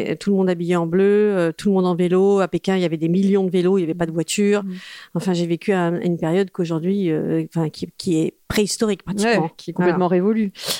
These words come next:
Speaker 2: Surtout pour les Chinois, c'est qu'au-, ils sont quand même devenus des bêtes de mode.
Speaker 1: Des bêtes de mode, oui. À
Speaker 2: Et
Speaker 1: l'époque, non, c'était vraiment dramatique. C'était, euh,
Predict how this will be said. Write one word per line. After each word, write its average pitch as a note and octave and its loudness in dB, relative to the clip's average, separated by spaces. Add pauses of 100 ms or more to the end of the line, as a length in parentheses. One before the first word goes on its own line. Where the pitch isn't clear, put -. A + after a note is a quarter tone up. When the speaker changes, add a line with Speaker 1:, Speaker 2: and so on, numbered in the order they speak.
Speaker 2:
Surtout A3 0
pour G3 2
les F3 2
Chinois, F#3 -2
c'est - -8
qu'au-, E3 -2 (320)
ils - -8
sont F3+ 0
quand F3+ 2
même G#3 2
devenus G3+ 2
des G3 2
bêtes E3+ 0
de F#3+ 0
mode. F#3+ 2
Speaker 1:
Des F#3 6
bêtes G3+ 2
de G#3 4
mode, F3 0
oui. E3 -2 (180)
À G#3+ 4
Speaker 2:
Et G#3+ 6
Speaker 1:
l'époque, G#3 2
non, E3+ 2
c'était E3+ -4
vraiment F#3+ 2
dramatique. F#3+ -2
C'était, F#3 0
euh, D#3+ 0